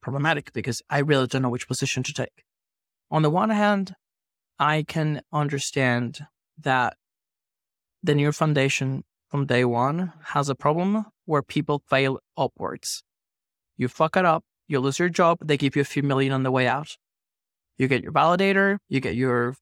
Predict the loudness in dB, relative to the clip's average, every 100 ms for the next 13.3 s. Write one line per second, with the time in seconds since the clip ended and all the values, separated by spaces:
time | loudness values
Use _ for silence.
0 | -2 2 2 2 2 0 -4 -4 -2 -4
1 | -4 -2 0 0 0 -2 -4 -4 0 2
2 | 2 0 -4 -6 0 2 4 4 2 0
3 | -2 0 -2 -2 -2 -2 0 0 2 2
4 | 2 -2 -2 -4 -2 0 -2 -4 -4 -4
5 | -4 -2 -2 -4 _ _ _ -6 -2 0
6 | 0 0 -2 -2 0 2 0 -2 0 -2
7 | 0 0 -2 -2 -10 -12 -16 -20 -20 _
8 | _ -4 0 0 0 -2 -4 -6 -6 -4
9 | -4 -4 -8 -10 -8 -4 0 2 4 4
10 | 2 0 0 2 2 2 -4 -4 -4 0
11 | 0 2 2 2 0 0 -2 0 0 0
12 | 0 -2 0 2 2 2 0 0 0 -2
13 | -6 -8